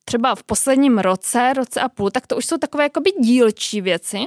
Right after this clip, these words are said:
Třeba v říjnu dva tisíce dvacet jedna, doufám, že se moc nepletu, se objevila takzvaná dílčí aktualizace Medic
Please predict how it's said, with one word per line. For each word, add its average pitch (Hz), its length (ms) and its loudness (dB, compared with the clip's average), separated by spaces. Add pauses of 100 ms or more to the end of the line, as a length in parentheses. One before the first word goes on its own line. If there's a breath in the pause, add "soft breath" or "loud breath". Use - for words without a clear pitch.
(480 loud breath)
Třeba 240 400 0
v 214 40 -6
říjnu 247 300 2
dva 254 160 0
tisíce 269 540 -4
dvacet 233 500 -4
jedna, 185 480 -2
doufám, 226 260 -6
že 208 80 -8
se 220 100 -6
moc 247 180 -2
nepletu, 214 360 -4
se - 140 -2
objevila 254 560 2
takzvaná 240 600 -2
dílčí 214 480 -2
aktualizace 202 720 -2
Medic 175 320 -2